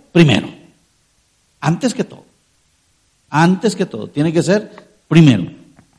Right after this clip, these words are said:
Dios siempre busca eso en nuestras vidas.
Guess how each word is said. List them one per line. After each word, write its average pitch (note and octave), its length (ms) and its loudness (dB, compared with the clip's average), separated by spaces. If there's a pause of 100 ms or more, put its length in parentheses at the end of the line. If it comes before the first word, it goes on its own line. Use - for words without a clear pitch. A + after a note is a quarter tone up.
(2250)
Dios A3 220 6
siempre F3+ 1300 2 (180)
busca F3+ 720 2
eso F#3+ 720 -2
en D3+ 140 0
nuestras D3 420 -2
vidas. C3+ 380 2